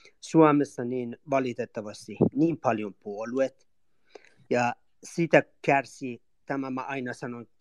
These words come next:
käytän uudestaan, tämä kaunis maa kärsii sitä, että kansa on hajotettu, niin paljon, äh, puolueet ja ei kukaan tarjoa. Totta kai kaikilla on hyvä,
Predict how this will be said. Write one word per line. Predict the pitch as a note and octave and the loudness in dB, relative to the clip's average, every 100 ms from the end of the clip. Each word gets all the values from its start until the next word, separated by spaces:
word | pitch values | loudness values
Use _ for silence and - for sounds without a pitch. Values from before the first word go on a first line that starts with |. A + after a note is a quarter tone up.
| - | -10
käytän | C3 A#2+ A#2+ | -6 -4 -4
uudestaan, | A2+ A#2+ A#2+ - A2+ | -4 -4 -4 -4 -8
tämä | - B2+ A#2 | -4 -4 -2
kaunis | C3+ B2+ A#2 - | -4 -2 -6 -8
maa | A2+ - | -10 -2
kärsii | C3+ B2 A#2 | -2 -2 -6
sitä, | - A#2 A#2 | -10 -8 -8
että | A2 - | -6 -6
kansa | A#2 D#3 D3 C3 | -2 0 0 -2
on | A#2 | -6
hajotettu, | G#2+ - G2+ A2 - D3+ - F#3 _ _ _ - - | -12 -14 -16 -12 -4 -4 -2 -6 _ _ _ -20 2
niin | E3 D#3+ | 6 8
paljon, | D#3 C#3+ C3 B2 A#2 B2+ | 8 4 4 -4 -8 -10
äh, | A#2 A2 | -10 -8
puolueet | C3+ C3+ D3+ D3+ D#3 D3 - - - | -6 -4 -4 -2 -4 -6 -16 -16 -10
ja | B2+ | -8
ei | D#3+ E3+ | -6 -6
kukaan | D3+ - C3+ B2+ _ - | -6 -4 -4 -4 _ -2
tarjoa. | D3+ E3 D3 A2 | 2 2 2 -4
Totta | G#2 E3+ - | -4 -4 -2
kai | D#3 B2 | -2 0
kaikilla | D#3 D#3 C3 B2+ | -2 -4 -4 -6
on | B2+ A#2+ | -6 -8
hyvä, | B2+ A#2 | -8 -8